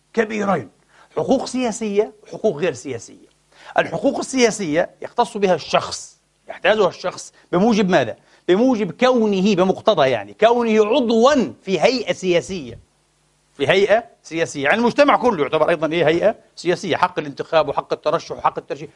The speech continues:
كل هذا إيه؟ حقوق سياسية. حقوق سياسية بكلمة واحدة يعني حق الفرد أن يشارك في إدارة الشأن العام بما يتيح له وضعه، صح ولا لا؟ بما يتيح له وضعه. يعني في أشخاص في المجتمع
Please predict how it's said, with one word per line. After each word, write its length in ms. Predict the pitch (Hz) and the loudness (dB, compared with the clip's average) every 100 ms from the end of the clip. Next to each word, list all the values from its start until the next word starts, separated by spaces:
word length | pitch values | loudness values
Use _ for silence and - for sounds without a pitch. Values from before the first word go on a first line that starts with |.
| _ _ _ - | _ _ _ -10
كل 180 | 175 165 | -2 0
هذا 100 | 151 | 2
إيه؟ 200 | 156 170 _ _ | 0 -4 _ _
حقوق 360 | - - 165 - _ _ _ _ _ | -8 -2 -2 -2 _ _ _ _ _
سياسية. 500 | - - 120 - 101 | -6 0 0 -2 -14
حقوق 300 | - - 233 | -10 -6 -6
سياسية 640 | - 226 202 - 240 233 180 | -4 2 2 0 -8 -8 -10
بكلمة 420 | _ 226 208 175 170 | _ 0 0 2 2
واحدة 460 | 175 170 165 175 _ _ | 2 0 -4 -6 _ _
يعني 220 | - 180 | -2 -2
حق 320 | 156 208 - 175 | -4 -8 -6 -6
الفرد 480 | 156 - 190 165 | -4 0 0 0
أن 180 | - 185 | -4 -2
يشارك 600 | 180 175 - 175 175 175 | -2 -4 0 2 2 0
في 260 | - 180 170 | -4 -6 -4
إدارة 280 | 170 170 151 | -2 -2 -4
الشأن 320 | 120 - 147 | -8 -10 -8
العام 440 | 147 131 127 107 92 _ | -8 -4 -4 -6 -14 _
بما 180 | 196 233 | 0 4
يتيح 340 | 202 180 254 - | 2 2 -2 2
له 280 | 190 247 | 4 4
وضعه، 600 | 247 277 247 165 147 135 117 _ _ _ | 4 4 4 2 -4 -6 -10 _ _ _
صح 180 | - 160 | -4 0
ولا 160 | 156 139 | 0 0
لا؟ 140 | 143 - _ _ _ _ | -2 -6 _ _ _ _
بما 140 | 180 185 | 0 0
يتيح 260 | 165 214 | 0 0
له 380 | 175 208 254 294 - _ - | 2 4 4 0 -6 _ -2
وضعه. 480 | 214 156 139 143 147 _ _ _ _ _ _ _ | -2 -2 -6 -6 -8 _ _ _ _ _ _ _
يعني 140 | 127 113 | -6 0
في 140 | 180 - - 208 | 0 0 -2 -2
أشخاص 420 | - - - 170 | -2 2 2 2
في 40 | |
المجتمع 500 | 196 180 - 165 180 | -2 -2 -4 -2 -2